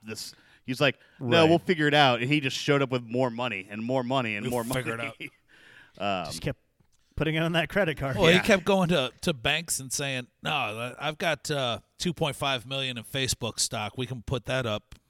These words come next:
Speaker 3: as
Speaker 2: As
Speaker 3: collateral."
Speaker 2: collateral, yeah.
Speaker 3: Turned out he had, like, twelve grand in Facebook stocks. <laughs>
Speaker 2: And by the way, by the way, that's on the banks. Like, if you don't, like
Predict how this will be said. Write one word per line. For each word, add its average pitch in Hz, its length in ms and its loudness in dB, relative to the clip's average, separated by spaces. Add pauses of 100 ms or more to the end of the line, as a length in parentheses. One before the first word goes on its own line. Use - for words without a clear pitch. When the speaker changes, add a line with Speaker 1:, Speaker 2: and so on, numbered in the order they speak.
(160)
Speaker 3:
as 113 220 -6
Speaker 2:
As 123 80 -2
Speaker 3:
collateral." 117 600 2
Speaker 2:
collateral, 113 60 -6
yeah. 127 180 -4 (220)
Speaker 3:
Turned 190 200 2
out 170 120 6
he 147 100 -2
had, 151 160 -2
like, 131 160 -4
twelve 127 380 -6
grand 104 400 -8 (420)
in 131 120 -4
Facebook 113 440 -6
stocks. - 480 -4
<laughs> - 40 -10
Speaker 2:
And 226 100 0
by 247 100 6
the 233 100 6
way, 226 160 6
by 214 160 2
the 226 60 2
way, 202 100 2
that's 220 240 0
on 214 120 0
the 143 80 0
banks. 123 460 -2
Like, 135 180 -2
if 151 80 -6
you 220 100 2
don't, 196 260 2
like 143 240 -2